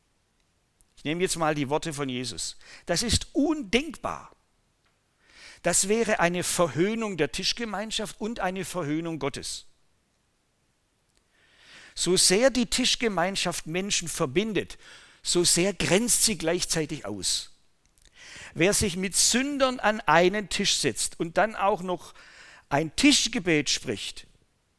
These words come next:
der macht sich schuldig, der verunehrt Gott, der belastet und verunreinigt sich. So, und jetzt kommt Jesus. Und jetzt kommt Jesus und mit ihm beginnt Gott etwas ganz Neues.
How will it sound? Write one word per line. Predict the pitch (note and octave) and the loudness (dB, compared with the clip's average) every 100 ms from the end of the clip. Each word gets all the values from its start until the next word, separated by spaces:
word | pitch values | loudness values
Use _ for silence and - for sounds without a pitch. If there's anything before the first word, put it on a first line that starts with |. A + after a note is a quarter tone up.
| _ _ _ | _ _ _
der | - | -2
macht | D3+ F3 - | 0 0 -2
sich | D3 A#2+ | -4 -2
schuldig, | - G#3 A3+ A3 - - | 0 0 -2 -4 -6 -4
der | C#3+ | -4
verunehrt | - C#3 G3 G3 E3+ D#3+ - | -2 -2 0 -2 -2 -4 -4
Gott, | F3 - - | -6 -6 -8
der | C#3 | -6
belastet | B2+ A#2+ C#3+ - - C3+ - - - _ _ | -2 2 2 2 -2 -6 -10 -18 -20 _ _
und | C#3 C3+ | -8 -6
verunreinigt | - C#3+ C3+ B2 A#2+ A2 G#2+ G#2 G2 - | -6 -6 -6 -8 -8 -6 -8 -10 -10 -8
sich. | - - - _ _ _ _ _ _ - | -8 -10 -20 _ _ _ _ _ _ -4
So, | - E3+ | 0 0
und | C3+ | 2
jetzt | F#3 - | 2 2
kommt | A3+ G3 | 2 2
Jesus. | D#3 B2+ G2 - - - _ _ _ _ _ _ _ _ _ _ _ _ - - - - - | 2 0 -4 -8 -10 -18 _ _ _ _ _ _ _ _ _ _ _ _ -20 -20 -20 -20 -2
Und | D3+ | 4
jetzt | G#3 - | 4 6
kommt | A#3+ F3 | 2 2
Jesus | E3+ G#3+ B3 G#3+ | 0 2 2 0
und | G#3+ | 0
mit | G3 G3 | -2 -2
ihm | F3+ A3 | -2 -2
beginnt | G#3 D#3+ D#3+ F3+ G#3+ - | -2 0 2 2 -4 -4
Gott | E3 F3 | -4 -2
etwas | G3+ E3 E3 - | -4 -4 -2 -2
ganz | - C3 D3+ - | -2 -4 -4 -4
Neues. | A#2+ G#2 G2+ E2+ - - | -4 -6 -6 -4 -4 -4